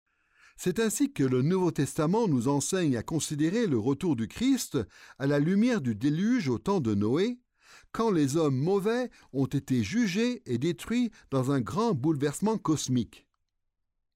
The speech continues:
D'une manière semblable, mais encore plus grandiose, lors du retour glorieux du Christ, un cataclysme bouleversera complètement le monde tel qu'on le connaît. Les méchants seront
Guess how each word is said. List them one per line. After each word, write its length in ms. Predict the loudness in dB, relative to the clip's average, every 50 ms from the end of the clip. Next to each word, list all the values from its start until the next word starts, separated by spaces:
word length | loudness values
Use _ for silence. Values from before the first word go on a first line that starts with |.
| _ _ _ _ _ _ _ _ _ _ _ _ _ _ _
D'une 180 | -2 0 0 0
manière 380 | 0 0 0 0 0 0 -2
semblable, 760 | -4 -4 -2 -2 0 0 0 2 2 0 0 -2 -2 -6 -8 -10 _ _ _ _ _ -4
mais 200 | -2 0 0 0
encore 280 | -2 -2 -2 -4 -4 -4
plus 220 | -4 -4 -4 -2
grandiose, 920 | -2 -2 0 0 0 0 0 0 0 0 0 0 -2 -2 -6 -10 -16 _ _ _ _ _ _ _ _ _ -20 -8
lors 260 | -2 0 2 2 2 2
du 140 | 0 0
retour 420 | 2 2 0 0 0 -2 -2 -2 -2
glorieux 400 | 0 0 0 2 2 2 2 2
du 140 | 0 -2 -4
Christ, 480 | -4 -2 0 0 0 0 -2 -6 -8 -8 -8 -12 -20 -20 -20 -14 _
un 160 | -4 -4 -4
cataclysme 920 | -4 -4 -6 -6 -4 -4 -4 -6 -6 -4 -4 -2 -2 -2 0 -2 0 0 0
bouleversera 760 | -2 -2 -4 -4 -2 -2 -4 -4 -2 -2 -2 -2 -2 -4 -6
complètement 800 | -6 _ -6 -2 -2 -2 -2 -2 -2 -4 -2 -2 -2 -2 0 2
le 100 | 2 2
monde 460 | 2 2 2 2 2 2 0 -2 -4 -6 -12 -20 _
tel 220 | -2 0 0 0
qu'on 160 | 0 -2 0
le 100 | 0 0
connaît. 420 | 0 0 -2 0 0 0 -2 -4 -6 -12 _ _ _ _ _ _ _ _ _ _ _ _ _ _ _ _ _ _ _ _ _ _ _ _ _ _ -20 -14 _
Les 180 | 0 0 2
méchants 400 | 2 2 0 0 0 0 0 -2
seront 400 | -2 -2 -2 0 0 2 0 0